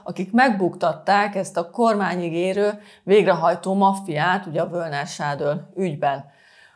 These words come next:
Az információk így első kézből valóak. Így került hozzánk már régen a teljes nyomozati anyag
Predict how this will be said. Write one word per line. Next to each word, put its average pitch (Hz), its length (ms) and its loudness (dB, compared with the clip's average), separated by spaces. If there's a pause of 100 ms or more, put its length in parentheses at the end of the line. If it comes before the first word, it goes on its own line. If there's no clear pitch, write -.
Az 180 240 4
információk 185 960 0
így 180 160 -2
első 156 440 0
kézből 131 420 -6
valóak. - 520 -4 (300)
Így 294 240 2
került 214 340 4
hozzánk 208 600 2
már 196 240 4
régen 185 400 0
a 170 160 -2
teljes 208 460 2
nyomozati 170 540 -4
anyag 196 300 2